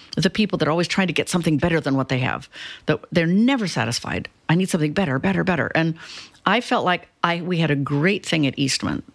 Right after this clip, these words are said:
Bob Freeman, the, the director there, had said to us, "You design whatever you think is the perfect trumpet studio,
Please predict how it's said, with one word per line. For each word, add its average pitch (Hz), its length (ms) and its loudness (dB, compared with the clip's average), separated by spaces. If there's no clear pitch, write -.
Bob 147 320 2
Freeman, 220 380 2
the, 131 200 0
the 135 160 -2
director 156 400 0
there, 170 160 0
had 147 240 -2
said 180 300 -2
to 143 160 2
us, 143 220 0
"You 202 120 4
design 165 420 2
whatever 143 240 2
you 139 80 2
think 135 200 -2
is 135 120 -2
the 104 100 -6
perfect - 440 -2
trumpet 175 280 0
studio, 156 500 2